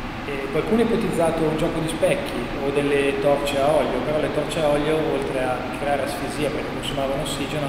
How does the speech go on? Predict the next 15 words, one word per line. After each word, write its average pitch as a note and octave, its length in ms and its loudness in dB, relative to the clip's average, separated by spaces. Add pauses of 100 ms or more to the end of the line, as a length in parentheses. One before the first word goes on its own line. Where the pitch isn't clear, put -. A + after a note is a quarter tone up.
(120)
avrebbero C3 320 -2
annerito C3 320 -2
le B2+ 80 -2
pate-, B2 400 -6
le, C3 80 -2
le, B2 280 -4
le B2 120 -4
pareti. B2+ 380 -4 (1040)
Ecco F3 180 0
la G3 80 4
spiegazione, C#3 480 0
probabilmente E3 320 0
gli D#3+ 180 0
egizi E3 260 -2
conoscevano C#3 560 -2